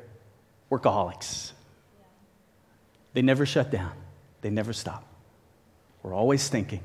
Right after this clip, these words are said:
always moving forward, always wanting to reach the next goal, the next attainment. Provide some perspective. Fifteen years ago, when the Holy Spirit began to speak to me on this area,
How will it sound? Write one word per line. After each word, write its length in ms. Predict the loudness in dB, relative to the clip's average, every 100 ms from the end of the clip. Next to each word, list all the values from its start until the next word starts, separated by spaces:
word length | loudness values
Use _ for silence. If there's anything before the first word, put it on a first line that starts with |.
| -14 -20 -20 -20 -4
always 420 | 0 4 4 4
moving 300 | 4 4 0
forward, 400 | -2 -6 -8 -14 -20 -20 -20 -20 -20 -20 _ _ _ _ _ _
always 440 | 4 6 6 4
wanting 320 | 2 2 2 2
to 60 |
reach 460 | 2 2 0 -2 -6
the 80 | -4
next 400 | -2 -4 -6 -6
goal, 360 | -4 -4 -6 -14 -20 -12
the 80 | -8
next 260 | -8 -6
attainment. 420 | -8 -6 -6 -6 -12 -20 _ -20 _ _ _ _ _
Provide 380 | 4 6 6 4
some 180 | 2
perspective. 800 | 2 -2 2 4 4 0 -2 -4 -16 -20 -20 -20 _ _ _ -20 -20 _
Fifteen 520 | 6 6 8 8 10
years 260 | 8 8
ago, 200 | 6 4
when 80 | 4
the 80 | 4
Holy 180 | 4 2
Spirit 360 | 0 2 2
began 300 | 2 -2 0
to 60 | -2
speak 440 | -6 -2 0 0 -4 -18 -12
to 200 | 0 2
me 160 | 4 2
on 140 | -2
this 160 | -2 0
area, 400 | 0 0 -4